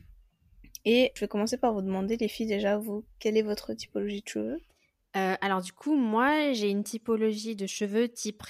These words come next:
Speaker 2: quatre B et quatre C, parce qu'il faut savoir qu'on peut pas, enfin, on peut avoir différentes, euh, typologies sur, euh, une même tête, en fait. On peut avoir jusqu'à trois typologies différentes, il me semble.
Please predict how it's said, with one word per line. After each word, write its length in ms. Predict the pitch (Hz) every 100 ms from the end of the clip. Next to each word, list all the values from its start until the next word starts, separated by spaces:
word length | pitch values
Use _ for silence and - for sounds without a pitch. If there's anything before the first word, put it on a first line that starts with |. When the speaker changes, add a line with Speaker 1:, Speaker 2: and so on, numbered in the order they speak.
| _
Speaker 2:
quatre 480 | 214 208 208 - -
B 180 | 175 175 220 277 -
et 140 | 196 190
quatre 260 | 208 202
C, 320 | - - 269 - - - -
parce 100 | 196
qu'il 80 | 208
faut 120 | 202
savoir 320 | 196 196 240
qu'on 280 | - 196 185
peut 120 | 185
pas, 200 | 190 220 -
enfin, 180 | 202 185
on 140 | 185
peut 180 | - 254
avoir 300 | 220 202 208
différentes, 720 | 196 - 214 208 214 208 -
euh, 580 | 190 185 175 175 170 170 -
typologies 840 | - - 214 202 202 202 226 277 - - _
sur, 320 | - 214 202
euh, 120 | 190 185
une 160 | 180
même 200 | 180 190
tête, 200 | 220 285
en 80 | 214
fait. 320 | - 254 -
On 80 | 202
peut 100 | 185
avoir 180 | 180 180
jusqu'à 300 | 180 - 175
trois 200 | - 214
typologies 400 | - 185 185 185
différentes, 440 | 170 180 202 262
il 60 | 208
me 40 |
semble. 280 | 196 247 320